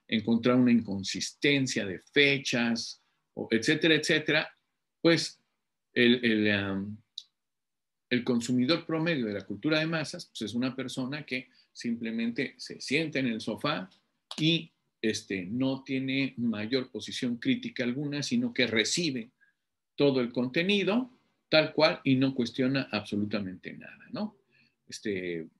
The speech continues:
simplemente lo ve por la diversión. Es como cuando, eh, uno dice, ¿no? "Voy a ir al cine. ¿Y qué vas a ver?". "Pues voy a ver una comedia romántica o voy a ver una,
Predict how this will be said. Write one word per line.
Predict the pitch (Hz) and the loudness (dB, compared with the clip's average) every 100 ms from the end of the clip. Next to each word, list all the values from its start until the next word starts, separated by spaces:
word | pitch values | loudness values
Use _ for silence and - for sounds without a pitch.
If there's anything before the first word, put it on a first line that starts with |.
| _ _ _ _ _ _ _ - | _ _ _ _ _ _ _ -2
simplemente | 170 165 139 131 139 143 165 156 - _ _ _ _ 117 | 0 0 -2 -2 -2 -2 -2 -2 -6 _ _ _ _ -4
lo | 113 | 0
ve | 131 131 - - | 2 0 -4 2
por | 170 170 147 120 | 4 4 0 0
la | 110 | 2
diversión. | 107 95 - 120 | 2 0 -2 -2
Es | 147 | -2
como | 175 165 - | -4 -10 -6
cuando, | 127 113 117 110 _ _ _ _ _ | -2 0 -2 -4 _ _ _ _ _
eh, | - - 147 | -10 -6 0
uno | 143 135 | 4 6
dice, | 127 120 110 | 4 4 0
¿no? | 131 135 | -2 -2
"Voy | 120 117 165 170 | -6 -2 -2 0
a | 160 | 0
ir | 147 | 0
al | 135 | -2
cine. | - 127 104 | -4 -4 -4
¿Y | 123 | -6
qué | 165 | -2
vas | 170 160 | -2 -2
a | 135 | 0
ver?". | 127 110 - | -2 -4 -8
"Pues | 123 | -6
voy | 151 170 | -2 -2
a | 147 | 0
ver | 151 156 _ _ _ _ _ _ - | -2 -6 _ _ _ _ _ _ -6
una | 135 139 131 113 | -2 2 2 0
comedia | 117 139 135 | -2 2 2
romántica | 113 117 156 156 160 - 151 151 139 | 0 -2 -2 -4 -8 -6 -4 -4 -4
o | 127 131 143 127 | -2 0 0 -2
voy | 113 123 117 | -4 -4 -2
a | |
ver | 117 123 | -2 -2
una, | 120 120 107 104 | 0 -2 -4 -8